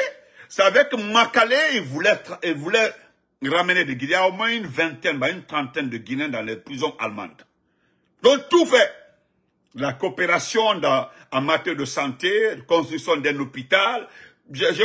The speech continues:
le document est là-bas. Il y avait une liste d'aide allemande à la Guinée. En contrepartie, la Guinée devait accepter de recevoir ses compatriotes qui sont en prison.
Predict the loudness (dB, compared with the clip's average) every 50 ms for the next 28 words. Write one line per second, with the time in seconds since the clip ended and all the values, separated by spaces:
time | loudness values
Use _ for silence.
0 | 4 4 4 2 0 -2 -2 -2 0 2 4 4 4 4 2 0 0 -2 -4 -6
1 | -4 -2 0 2 2 2 2 2 2 2 2 2 0 0 -4 -6 -6 -6 -6 -8
2 | _ _ _ _ -18 -18 -16 -2 0 0 0 0 -2 -6 -2 0 0 0 2 0
3 | 0 -2 -2 -4 -6 -6 -6 -6 -6 -6 -10 -10 -10 -10 -12 -12 -16 _ _ _
4 | _ _ _ _ _ _ _ _ _ _ -4 -4 -4 -2 -2 -2 -4 -2 -4 -6
5 | -8 -2 0 0 0 0 -2 -6 -2 0 0 2 2 0 0 0 0 -2 -2 -2
6 | -4 -4 -6 -8 -8 -6 -6 -6 -6 -4 -4 -4 -4 -4 -4 -6 -2 0 0 0
7 | 0 -2 -8 -8 -6 -6 -6 -4 -4 -4 -6 -4 -6 -8 -8 -8 -12 -12 -10 -10
8 | -10 -6 -4 -4 -4 -4 -4 -4 -4 -2 -2 0 0 0 -2